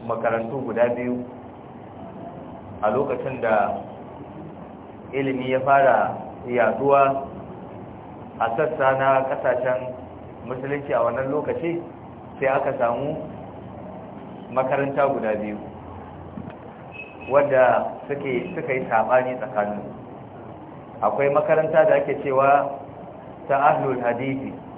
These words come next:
ma'abota hadisi. Akwai kuma wacce ake cewa ahlu ar-ra'i, ma'abota ra'ayi.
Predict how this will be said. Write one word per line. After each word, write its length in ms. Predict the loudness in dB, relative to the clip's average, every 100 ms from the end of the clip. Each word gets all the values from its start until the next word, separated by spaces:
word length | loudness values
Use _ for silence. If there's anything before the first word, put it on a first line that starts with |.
| -14 -16 -16 -16 -16 -16 -16 -16 -16 -16 -18 -16 -2
ma'abota 580 | 4 6 4 2 2
hadisi. 400 | 2 0 -4 -6 -10 -8 -6
Akwai 260 | 0 2
kuma 320 | 2 4 8
wacce 240 | 8 6 4
ake 220 | 0 -2 -2
cewa 240 | 6 6
ahlu 480 | 8 4 4 0 -4 -8 -10
ar-ra'i, 500 | -2 0 4 4 2 -4 -10 -14 -16 -16 -14 -2
ma'abota 760 | 2 2 2 0 4 4 2 -4 -10 -14 -14 -4
ra'ayi. 420 | 2 4 4